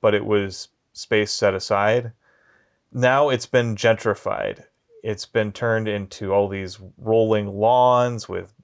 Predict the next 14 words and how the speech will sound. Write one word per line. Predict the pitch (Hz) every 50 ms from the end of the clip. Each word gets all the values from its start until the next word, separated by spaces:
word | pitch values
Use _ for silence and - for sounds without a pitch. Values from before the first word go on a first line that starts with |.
| - _ _ -
benches | 147 143 143 131 - - 139 139 131 131 123 120 117 113 107 - -
and | - - 104 98 95 95 95 92 95 _ _ - _ _ _ _
gardens | - 131 123 127 127 123 117 113 117 113 104 -
and | 98
things | - 131 127 123 110
like | 120 113 107 107
that. | 113 110 110 110 101 - _ - - _ _ _ _ _ _ _ _ _ -
But | - 135 131
it's | 131 - 135 131 120 - -
pretty | _ - - 170 175 190 190
clear | 160 - - - - 139 139 139 135 120 117 113 107 95 101
that | 107 104 101 104 113 113 110 107 - - _ _ _ _ _ _ _
it's | - 127 117 - - -
not | 120 120 120 123 123 123 123 - -